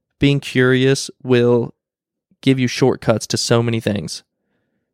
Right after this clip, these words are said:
Like the idea of asking questions. Like, my partner Joel always says,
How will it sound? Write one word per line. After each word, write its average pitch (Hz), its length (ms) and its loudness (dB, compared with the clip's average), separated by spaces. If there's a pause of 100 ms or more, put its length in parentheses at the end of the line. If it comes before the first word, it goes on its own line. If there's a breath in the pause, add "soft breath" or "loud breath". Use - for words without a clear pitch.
(280)
Like 143 160 2
the 139 80 2
idea 139 200 4
of 127 60 2
asking 123 380 0
questions. 135 480 -2
Like, - 300 -2 (680)
my 123 160 2
partner 123 260 2
Joel 120 220 4
always 110 240 2
says, 110 260 0